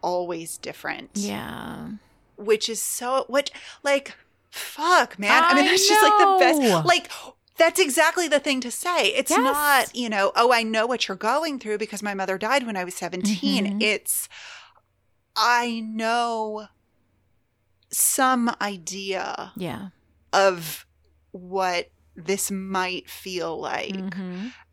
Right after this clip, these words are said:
Speaker 1: And just being that, again, Tara with the magic of, like, being
Speaker 2: Yeah.
Speaker 1: the loving presence
Speaker 2: Yeah.
Speaker 1: is fucking amazing. Um,
Speaker 2: So good.
Speaker 1: but I wanna zoom back really quickly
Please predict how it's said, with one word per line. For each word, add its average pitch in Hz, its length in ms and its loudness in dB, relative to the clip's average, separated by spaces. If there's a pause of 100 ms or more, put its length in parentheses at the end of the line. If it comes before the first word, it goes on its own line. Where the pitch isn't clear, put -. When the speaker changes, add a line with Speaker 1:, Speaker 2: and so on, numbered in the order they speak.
(140)
Speaker 1:
And 202 460 -4 (480)
just - 320 -6
being 220 400 -4
that, 185 340 -2
again, 208 560 -10 (160)
Tara 254 460 0
with 185 180 -4
the 202 60 -2
magic 214 500 -2
of, 165 100 -10
like, 165 240 -10
being 214 260 -6
Speaker 2:
Yeah. 359 160 4
Speaker 1:
the 440 60 -4
loving 196 360 -6
presence 180 720 -6 (120)
Speaker 2:
Yeah. 294 300 2
Speaker 1:
is 208 100 -6 (260)
fucking 269 440 -4
amazing. 196 640 -2 (360)
Um, 190 520 2
Speaker 2:
So - 400 -10
good. - 260 -16
Speaker 1:
but 208 180 -2
I 220 60 0
wanna 240 260 -2
zoom 208 360 -4
back 196 340 0 (180)
really 185 240 0
quickly - 520 -10